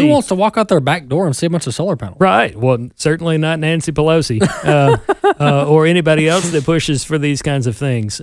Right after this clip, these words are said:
Speaker 1: Um, you know, and they wanna spend our money to, uh, to make sure that, uh, people have these kinds of things.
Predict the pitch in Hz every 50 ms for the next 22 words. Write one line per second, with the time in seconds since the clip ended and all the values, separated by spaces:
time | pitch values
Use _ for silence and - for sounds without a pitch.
0 | - - 147 143 143 139 135 131 - - 151 139 135 139 139 143 143 147 151 151
1 | 151 139 131 - - 151 139 135 127 127 131 135 131 123 117 - - 135 123 120
2 | 123 120 127 127 117 - 127 127 123 113 - 139 127 123 113 110 113 110 - 120
3 | 110 107 107 113 - 156 131 123 120 131 156 156 143 131 120 - - 127 120 113
4 | 110 104 - 127 113 104 -